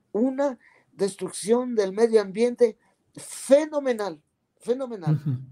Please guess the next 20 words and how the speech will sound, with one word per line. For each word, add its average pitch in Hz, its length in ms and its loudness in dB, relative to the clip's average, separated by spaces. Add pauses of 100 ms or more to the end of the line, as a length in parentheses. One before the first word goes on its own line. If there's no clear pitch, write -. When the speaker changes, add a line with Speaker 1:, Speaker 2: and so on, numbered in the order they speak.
(220)
Speaker 1:
Y 226 120 -8
que, 226 300 2
pero, 220 280 -2
y 185 80 -20
que, 202 300 -2
eh, 170 560 -12
no 269 180 6
sol-, 302 240 -2 (100)
no, 269 200 2
no 285 180 -2
es - 200 -6 (560)
un, 262 220 -4 (220)
un, 294 280 -4
uno 294 260 2
que 254 120 6
no 285 140 2
solamente 269 540 2
es 254 100 -2
el 214 140 -6
tren, 277 360 -4